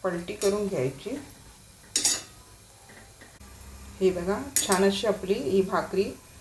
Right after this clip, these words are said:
फुगते. मंडळी, हे बघा, अशाच प्रकारे मी दुसरी पण भाकरी करणार आहे. आणि तुम्ही हे बघा, छान व्यवस्थित भाजली जाते. आणि अशा प्रकारे व्यवस्थित कडा पण आपण व्यवस्थित अशा भाजून घ्यायच्या आणि भाकरी पण छान होते.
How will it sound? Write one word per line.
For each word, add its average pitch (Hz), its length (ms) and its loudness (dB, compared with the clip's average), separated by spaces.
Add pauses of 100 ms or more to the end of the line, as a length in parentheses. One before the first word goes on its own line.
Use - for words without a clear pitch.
(260)
फुगते. 196 500 4 (480)
मंडळी, 175 300 4
हे 208 120 8
बघा, 185 220 6
अशाच 208 240 0
प्रकारे 196 480 4
मी 202 120 6
दुसरी 190 260 4
पण 208 180 0
भाकरी 190 300 -2
करणार 185 340 0
आहे. 196 100 2 (540)
आणि 185 220 2
तुम्ही 190 220 6
हे 196 240 -2
बघा, 165 240 -2 (340)
छान 190 180 -2
व्यवस्थित 196 480 2 (160)
भाजली 175 320 4
जाते. 196 440 2 (480)
आणि 165 80 0
अशा 180 260 4
प्रकारे 190 520 2
व्यवस्थित 190 460 4 (100)
कडा 190 200 8
पण 220 180 0
आपण 202 220 0
व्यवस्थित 196 500 0
अशा 196 180 -2
भाजून 185 420 -2
घ्यायच्या 165 420 2 (720)
आणि 165 100 -8
भाकरी 190 400 0
पण 214 180 -2 (160)
छान 190 200 2
होते. 196 400 -2